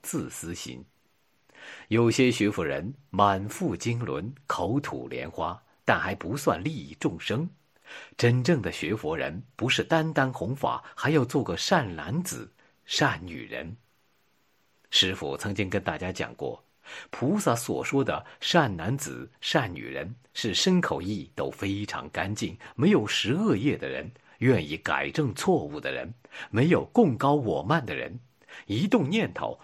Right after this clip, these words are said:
就会产生正信正念的人。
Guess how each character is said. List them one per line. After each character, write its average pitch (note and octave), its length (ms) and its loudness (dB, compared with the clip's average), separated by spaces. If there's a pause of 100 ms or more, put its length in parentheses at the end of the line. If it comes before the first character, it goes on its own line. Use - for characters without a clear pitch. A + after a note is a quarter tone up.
就 - 160 2
会 D2+ 220 -4
产 C2+ 260 -4
生 A#2+ 320 0 (140)
正 F#3 260 4
信 C3 360 -2
正 D#3 200 2
念 D#3 220 0
的 - 80 -10
人。 - 240 -10